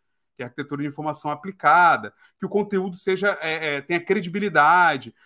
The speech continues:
todas as, e acessibilidade, por exemplo, que era indiscutível, independente do contexto e tudo mais.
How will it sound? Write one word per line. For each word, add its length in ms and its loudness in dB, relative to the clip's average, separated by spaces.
todas 200 2
as, 200 -4
e 80 -4
acessibilidade, 800 -4
por 100 -12
exemplo, 320 -12
que 80 -12
era 100 -6
indiscutível, 600 -10
independente 560 -6
do 100 -10
contexto 640 -6
e 20 -20
tudo 180 -12
mais. 240 -2